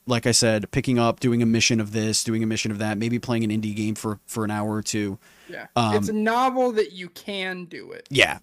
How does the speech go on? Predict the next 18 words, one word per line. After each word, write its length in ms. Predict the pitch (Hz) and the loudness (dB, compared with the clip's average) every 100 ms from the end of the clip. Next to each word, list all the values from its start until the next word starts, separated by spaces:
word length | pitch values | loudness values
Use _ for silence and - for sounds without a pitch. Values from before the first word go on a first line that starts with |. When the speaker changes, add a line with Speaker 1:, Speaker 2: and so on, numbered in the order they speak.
| - | -6
Speaker 1:
tha-, 120 | 127 | 0
and 340 | 123 117 120 | 2 2 2
that's 160 | 131 120 | 2 -2
cool. 280 | - 123 110 | 0 0 0
Speaker 2:
Okay. 140 | - | 2
Speaker 1:
I, 180 | 127 127 - | 2 2 2
I 80 | 135 | 4
still 240 | - 180 | 8 8
want 160 | 175 170 | 10 8
to 60 | |
explore 400 | 156 - 143 135 | 6 4 4 4
some 200 | 127 127 - | 4 2 2
other 180 | 120 123 | 0 0
things 280 | 123 120 120 | 2 0 0
with 160 | 120 | 0
it, 160 | 120 - | 0 0
like, 340 | 110 107 101 | -2 -2 -4
um, 340 | 107 101 95 | -4 -4 -6